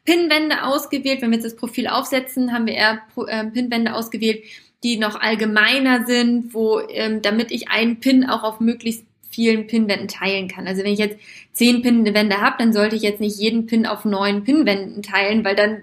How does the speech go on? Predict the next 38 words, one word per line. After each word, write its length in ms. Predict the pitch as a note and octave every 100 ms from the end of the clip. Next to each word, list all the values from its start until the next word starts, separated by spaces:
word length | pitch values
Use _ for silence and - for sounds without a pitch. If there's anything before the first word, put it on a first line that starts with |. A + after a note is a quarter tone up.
| -
sind 160 | G#3
ja 60 | G#3
alle 160 | G#3+ G3+
Pinwände 560 | G#3 G3 G3 G#3 G3+ - _ -
im 140 | G#3
Grunde 500 | G3+ G3+ G3 - - - _
ähnlich, 580 | - B3 D4+ D4+ D#4 -
ne? 300 | G3 C4 F4 - - - _
Ähm, 340 | - G#3 G#3 G3+
das 100 | G3+
sollte 160 | G3+ G3+
schon 140 | A3+
im 80 | G#3
Verhältnis 400 | G3+ G#3+ A3 C4
stehen. 380 | - B3 B3+ B3+ - -
Aber, 520 | - G#3+ G#3 G#3 G#3 -
äh, 220 | G#3+ G#3
da 340 | G#3 G3 G#3 -
achten 280 | G3+ - G#3+
wir 80 | G#3
jetzt 140 | G3+
auch 160 | G#3+ G#3+
bei 140 | G3+
dem 400 | G3 F#3+ F#3+ F#3+ -
Aufsetzen 640 | - A3 C4 - G#3 -
der 80 | G3+
Pinwände 580 | G3+ - A3+ G#3+ G#3 G3
auch 160 | G#3+ G#3+
eher 160 | G#3 G3
darauf, 300 | F#3+ G3 G3
dass 180 | G3+ G3
sie 60 |
vielleicht 220 | - G3+ G3+
doch 120 | G3+
ein 80 | G#3+
bisschen 300 | G#3+ G#3 G3
nischiger 560 | A#3 C4 - C4 B3+
sind 320 | A#3+ B3+ C4